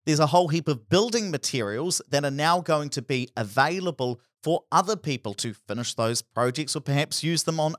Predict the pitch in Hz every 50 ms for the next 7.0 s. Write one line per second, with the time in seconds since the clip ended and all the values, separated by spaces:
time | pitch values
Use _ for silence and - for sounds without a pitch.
0 | _ - 180 202 196 208 - - - 139 127 127 113 131 - - - 147 135 135
1 | - 143 147 151 147 123 143 135 131 170 185 208 160 98 - - _ _ _ _
2 | _ _ _ - - 175 180 165 - - _ - - - - 214 226 233 - 208
3 | 190 175 170 160 - - 151 143 131 - - 185 185 202 208 190 - - 175 165
4 | 156 147 - 131 - 143 143 143 - _ - 131 131 131 - 139 131 - - 139
5 | 131 131 127 131 135 - - 135 139 135 - 165 160 - - 123 139 151 151 165
6 | 143 - - - - 131 135 147 147 147 135 - 113 107 104 104 - 101 -